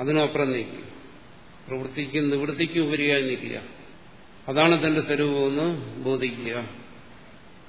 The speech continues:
അങ്ങനെയുള്ളവൻ എന്താണ്, അതിന്റെ ലക്ഷണം എന്താണ്? അവൻ നിവൃത്തിയെ കാക്ഷിക്കുന്നില്ല, പ്രവൃത്തിയെ ദ്വേഷിക്കുന്നുമില്ല. സാധാരണ എന്താണ് നമ്മൾ കാണുന്നത് നമ്മുടെ ചുറ്റും? പ്രവൃത്തിയെ ദ്വേഷിക്കുന്നു,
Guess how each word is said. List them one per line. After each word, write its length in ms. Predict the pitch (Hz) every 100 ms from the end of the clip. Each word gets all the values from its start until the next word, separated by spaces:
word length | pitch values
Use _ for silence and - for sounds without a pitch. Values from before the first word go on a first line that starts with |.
| -
അങ്ങനെയുള്ളവൻ 540 | 135 151 165 160 165 160
എന്താണ്, 260 | 156 156 156 147
അതിന്റെ 220 | 151 156 156
ലക്ഷണം 300 | - 165 165
എന്താണ്? 300 | 156 151 147 131 110 - - - - - - - - - - - - 127
അവൻ 180 | 131 147 180 - - - - - - - - - - - - - - 123 123
നിവൃത്തിയെ 500 | 139 156 156 165 165 160
കാക്ഷിക്കുന്നില്ല, 720 | 151 151 170 147 147 147 147 165 165 143 - - - - - - - - - -
പ്രവൃത്തിയെ 560 | 143 156 170 165 147 156 135
ദ്വേഷിക്കുന്നുമില്ല. 720 | 135 135 135 123 117 - - - - - - - - - - - -
സാധാരണ 320 | 131 151 156
എന്താണ് 240 | 156 165
നമ്മൾ 200 | 160 160 156
കാണുന്നത് 460 | 156 160 160 160 160
നമ്മുടെ 220 | 156 156 151
ചുറ്റും? 300 | 151 156 147 151 - -
പ്രവൃത്തിയെ 580 | 139 151 165 160 170 165
ദ്വേഷിക്കുന്നു, 600 | 139 139 - 131 - -